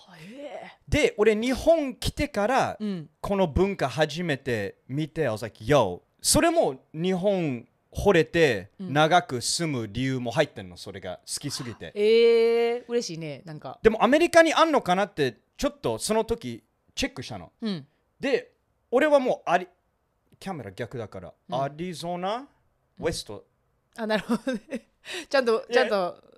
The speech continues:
Speaker 1: 大事、大事。
Speaker 2: Yeah。
Speaker 1: 大事です。
Speaker 2: アリゾナ、ウェス-、ウェストサイド、アリゾナだけど、
Speaker 1: うん。うん。
Speaker 2: フィラデルフィア、フィリー、ペンシルベニア州のフィリー。
Speaker 1: フィラデルフィアな。
Speaker 2: Yeah、
Speaker 1: うん。
Speaker 2: 名付けて、like、フィリー。
Speaker 1: うん、フィリー。
Speaker 2: あの、フィリーにあるみたい。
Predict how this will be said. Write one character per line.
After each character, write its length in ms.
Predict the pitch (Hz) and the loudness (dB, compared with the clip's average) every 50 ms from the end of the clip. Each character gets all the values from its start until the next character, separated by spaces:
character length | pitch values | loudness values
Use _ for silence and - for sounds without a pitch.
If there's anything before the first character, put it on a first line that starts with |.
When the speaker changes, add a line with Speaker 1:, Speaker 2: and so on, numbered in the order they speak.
| _ _ _ - | _ _ _ -2
Speaker 1:
大 140 | 220 226 214 | 0 0 0
事、 40 | 220 | 2
大 160 | 202 185 180 | 0 0 0
事。 200 | 165 170 175 170 | 0 -4 -8 -2
Speaker 2:
Yeah。 280 | 147 202 196 135 98 90 - - _ | 2 2 4 4 2 -2 -10 -18 _
Speaker 1:
大 100 | - 190 | -8 -8
事 80 | 180 185 | -6 -6
で 100 | 170 165 | -8 -8
す。 120 | - - | 0 6
Speaker 2:
ア 80 | 180 185 | 6 6
リ 120 | 185 202 | 6 6
ゾ 160 | 175 143 190 180 | 2 2 2 4
ナ、 120 | 175 156 | 4 4
ウ 40 | 147 | 6
ェ 120 | 156 185 | 6 4
ス-、 120 | - - 190 | 4 4 2
ウ 40 | |
ェ 140 | 156 165 190 190 | 8 8 8 8
ス 80 | - | 8
ト 40 | - | 4
サ 160 | - 147 123 120 | 4 6 6 6
イ 40 | - | 6
ド、 120 | 151 160 | 4 4
ア 40 | 165 | 4
リ 60 | 160 | 4
ゾ 180 | 127 147 170 165 147 | 2 2 2 2 2
ナ 80 | 131 | 2
だ 100 | 127 123 | 2 0
け 140 | - - 123 | 0 0 0
ど、 260 | 139 139 107 82 - - | 2 2 0 0 -4 -8
Speaker 1:
う 60 | 190 | -12
ん。 40 | 185 | -12
う 40 | |
ん。 140 | 170 160 156 - _ _ _ | -12 -12 -16 -20 _ _ _
Speaker 2:
フ 240 | _ - - - - | _ -14 0 2 2
ィ 60 | 269 | 2
ラ 80 | 330 311 | 2 0
デ 140 | 165 170 226 | 6 10 10
ル 140 | 254 254 | 10 10
フ 60 | 247 - | 8 4
ィ 180 | - 110 92 87 | -6 -6 -6 -6
ア、 40 | |
フ 60 | - - | -10 -10
ィ 240 | - - 269 220 | -4 -4 -2 -2
リ 140 | 127 98 98 | -2 -6 -8
ー、 40 | 110 - - - | -12 -12 2 4
ペ 120 | - 202 | 4 4
ン 60 | 202 | 4
シ 140 | 180 - 208 | 2 0 0
ル 80 | 180 185 | 0 2
ベ 120 | 180 190 | -2 -2
ニ 120 | 190 185 175 | -2 0 -2
ア 60 | 170 | -2
州 200 | - - 143 120 | -2 -4 -8 -8
の 120 | 104 101 | -8 -10
フ 60 | - - | -12 -14
ィ 240 | - - 269 294 226 | -6 -4 -2 -2 0
リ 160 | 202 135 110 | -2 -4 -6
ー。 60 | - _ _ _ _ | -8 _ _ _ _
Speaker 1:
フ 140 | - 262 | -12 -6
ィ 20 | 269 | 0
ラ 160 | 262 262 254 | 2 2 4
デ 100 | 247 240 | 4 2
ル 80 | 233 226 | 2 2
フ 60 | 208 | -2
ィ 320 | 175 - - 190 170 147 | -4 -4 -8 -8 -8 -8
ア 20 | 131 | -8
な。 180 | 147 185 208 _ | -8 -12 -12 _
Speaker 2:
Yeah、 440 | - 143 143 135 120 107 98 85 82 | -4 -2 -2 0 0 -2 -4 -6 -8
Speaker 1:
う 20 | 101 | -4
ん。 40 | |
Speaker 2:
名 120 | 123 147 151 | -4 -4 -4
付 160 | - - 165 | -2 -4 -6
け 40 | 123 | -4
て、 60 | 110 | -4
like、 180 | 107 98 - - | -4 -6 -6 -10
フ 140 | - 156 | -4 -2
ィ 100 | 143 113 | -2 -2
リ 100 | 98 90 | -2 -6
ー。 40 | 87 - _ _ | -10 -14 _ _
Speaker 1:
う 80 | 180 185 | -10 -10
ん、 100 | 175 156 | -10 -10
フ 80 | - | -6
ィ 160 | - 202 196 | -2 -2 0
リ 60 | 180 170 156 135 | 0 -2 -4 -6
ー。 20 | 135 _ _ _ _ _ _ | -10 _ _ _ _ _ _
Speaker 2:
あ 100 | - 120 | -8 -6
の、 400 | 120 117 113 113 113 110 107 - _ _ _ _ _ _ _ _ _ _ _ _ - _ _ | -4 -4 -4 -4 -4 -6 -8 -10 _ _ _ _ _ _ _ _ _ _ _ _ -20 _ _
フ 160 | - - 294 | -4 0 0
ィ 80 | 330 | 2
リ 100 | 311 269 220 | 4 2 4
ー 20 | |
に 300 | 226 277 294 226 117 85 - _ _ _ _ _ _ _ - | 4 4 4 4 2 -2 -8 _ _ _ _ _ _ _ 0
あ 140 | 226 285 | 2 4
る 120 | 320 294 196 | 4 4 2
み 100 | 147 123 | -2 -4
た 200 | - 101 87 82 | -4 -6 -6 -6
い。 60 | - | -10